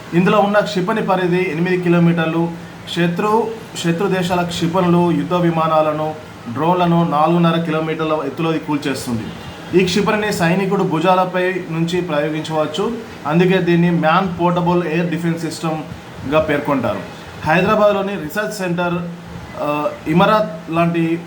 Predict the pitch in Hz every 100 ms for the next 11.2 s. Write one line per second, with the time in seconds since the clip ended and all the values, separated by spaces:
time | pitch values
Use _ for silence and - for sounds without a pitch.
0 | - - - 165 170 175 190 180 170 170
1 | 160 156 151 160 160 147 147 151 143 147
2 | 151 143 131 123 104 - - - - -
3 | - - - - 160 196 190 180 180 180
4 | 180 156 165 180 175 175 165 165 160 143
5 | 156 175 175 175 165 165 147 147 151 127
6 | 143 170 170 165 156 160 156 143 143 151
7 | 147 135 117 110 110 - - - - 131
8 | 185 208 208 170 208 214 - 208 190 175
9 | 190 175 175 170 180 170 165 165 165 160
10 | 143 160 175 170 151 151 165 175 156 139
11 | 120 104